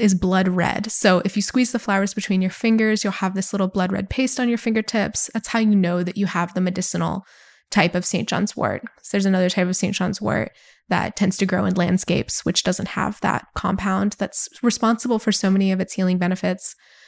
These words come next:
Um, but Saint John's wort, like, it has these solar qualities, right? And also how much of its association with the sun comes from the fact that it always blooms at summer solstice, or that it always blooms right around Saint John's Day.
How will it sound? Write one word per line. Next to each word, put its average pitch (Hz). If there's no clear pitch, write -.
Um, 202
but 254
Saint 277
John's 277
wort, 254
like, 247
it 247
has 269
these 254
solar 220
qualities, 208
right? 196
And 262
also 240
how 240
much 269
of 240
its 233
association 208
with 190
the 196
sun 233
comes 214
from 208
the 202
fact 185
that 185
it 196
always 196
blooms 202
at 208
summer 196
solstice, 294
or 190
that 190
it 185
always 202
blooms 190
right 180
around 175
Saint 180
John's 269
Day. 247